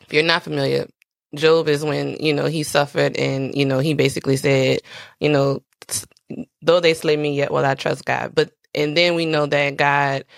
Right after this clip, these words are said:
basically redeemed and restored him and gave him double, right? But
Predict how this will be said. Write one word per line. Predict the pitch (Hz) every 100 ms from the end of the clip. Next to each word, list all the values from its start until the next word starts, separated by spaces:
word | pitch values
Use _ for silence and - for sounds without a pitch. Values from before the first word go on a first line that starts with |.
| - - _ _ -
basically | 170 - - 151
redeemed | 147 147 156 156 151
and | 139
restored | 139 - 147 147
him | 143 135
and | 131
gave | 135 135
him | 143 135
double, | 147 151 127 -
right? | 139 151 - - - _ _ _ _
But | 277 226 139 -